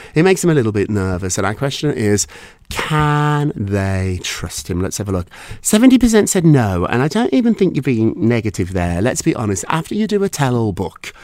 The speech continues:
we know you. People know me. Don't tell me your secrets, although that actually is not quite true.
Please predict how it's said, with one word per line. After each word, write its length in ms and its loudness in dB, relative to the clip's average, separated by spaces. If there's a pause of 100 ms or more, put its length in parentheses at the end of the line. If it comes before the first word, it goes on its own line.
(240)
we 120 6
know 200 4
you. 280 0 (440)
People 260 4
know 220 8
me. 400 4 (320)
Don't 360 2
tell 240 -2
me 120 2
your 100 2
secrets, 420 0
although 220 4
that 140 2
actually 300 0
is 100 0
not 160 0
quite 240 -8
true. 340 -4